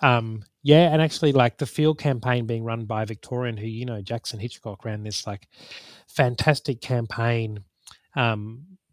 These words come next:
you know, where this, you know, and particularly even targeting defence communities on the privatisation of defence housing. Like, it's a great example of campaigning in regional Queensland, um, you know, and people like Jackson did a great job.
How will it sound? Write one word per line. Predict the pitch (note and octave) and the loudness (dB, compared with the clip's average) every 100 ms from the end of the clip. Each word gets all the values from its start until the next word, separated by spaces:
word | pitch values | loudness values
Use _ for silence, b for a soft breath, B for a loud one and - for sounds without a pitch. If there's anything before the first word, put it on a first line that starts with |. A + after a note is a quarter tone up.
| _ | _
you | - D3 | -8 -6
know, | G#2+ G#2 A2+ | -6 -8 -10
where | B2 B2 | -4 -2
this, | A#2 A2 - | -2 -6 -10
you | G#3 D#3+ | -10 -8
know, | C3 A#2 C#3+ D3+ | -6 -8 -14 -8
and | D#3 | -6
particularly | - F3+ D#3+ C#3 | -4 -2 2 4
even | B2 A#2+ | 2 0
targeting | - B2 A#2 A#2 | 0 2 2 -4
defence | G#2+ A2+ C3 B2+ | -8 -6 -4 -4
communities | - C#3 B2+ A#2 A2 G#2 A2 | -6 -6 -6 -6 -6 -8 -8
on | G#2+ G2+ | -10 -10
the | - | -12
privatisation | - A#2+ A2 A#2 A2 A2 G#2+ A#2 | -6 -4 -4 -6 -6 -6 -6 -10
of | |
defence | G2+ - A2+ | -14 -12 -12
housing. | - A2+ A2 G#2+ G#2 B2+ | -4 -4 -4 -8 -12 -10
Like, | A2 - _ B B B B B | -10 -12 _ B B B B B
it's | D#3 - | -6 -2
a | |
great | D3 C#3+ C3+ | 6 6 6
example | A#2 A#2+ A#2 A#2+ | 4 0 -2 -4
of | G#2+ | -8
campaigning | - A2+ G#2 A2+ A2+ | -6 -6 -4 -4 -4
in | G#2+ | -6
regional | A2+ G#2 G#2+ | -8 -10 -12
Queensland, | G2+ A2+ A2+ G#2+ G#2 G#2 G2+ _ _ | -10 -8 -8 -6 -8 -10 -16 _ _
um, | B2+ G#2+ G2+ B2+ - | -8 -8 -10 -18 -14
you | C3+ | -12
know, | G#2+ | -12
and | A2 | -12
people | G#2+ A#2 | -10 -6
like | A2+ G#2 | -6 -8
Jackson | A#2 G#2+ - | -10 -10 -10
did | G#2+ | -10
a | G#2+ | -8
great | G#2+ | -10
job. | G#2 A2 | -10 -12